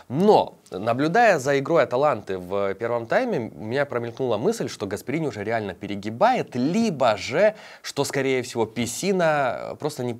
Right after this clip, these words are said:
не понимал, что вообще происходит на поле, и он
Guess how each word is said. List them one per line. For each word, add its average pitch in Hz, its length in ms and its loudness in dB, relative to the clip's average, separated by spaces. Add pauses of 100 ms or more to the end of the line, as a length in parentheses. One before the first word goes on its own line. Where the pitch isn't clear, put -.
не 117 180 -6
понимал, 120 400 -4
что - 160 -6
вообще 110 120 -14
происходит 101 440 -6
на 110 100 -4
поле, 190 340 0
и - 120 -4
он 165 240 2